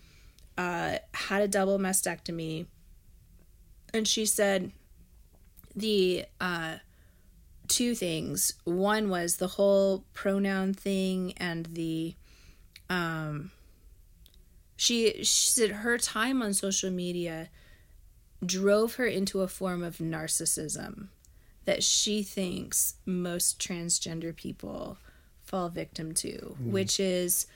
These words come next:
Speaker 1: so obsessed with what other people think of me and how I present to other people, which then,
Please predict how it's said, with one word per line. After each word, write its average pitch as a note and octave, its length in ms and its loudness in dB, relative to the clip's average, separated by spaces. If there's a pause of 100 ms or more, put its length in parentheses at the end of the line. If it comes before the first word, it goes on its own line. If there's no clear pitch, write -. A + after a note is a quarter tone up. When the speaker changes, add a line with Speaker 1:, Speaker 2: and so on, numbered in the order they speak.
(160)
Speaker 1:
so A#3 800 4
obsessed - 1040 2
with F#3 300 -4
what F#3+ 200 0
other F#3 280 0
people G3 340 -6
think E3+ 260 -8
of E3+ 140 -10
me E3 180 -8
and E3 140 -8
how F3 200 -6
I F3 140 -4
present F3 560 -2
to - 160 -8
other D#3+ 180 -8
people, E3 400 -10
which F#3 260 -2
then, F3 280 -2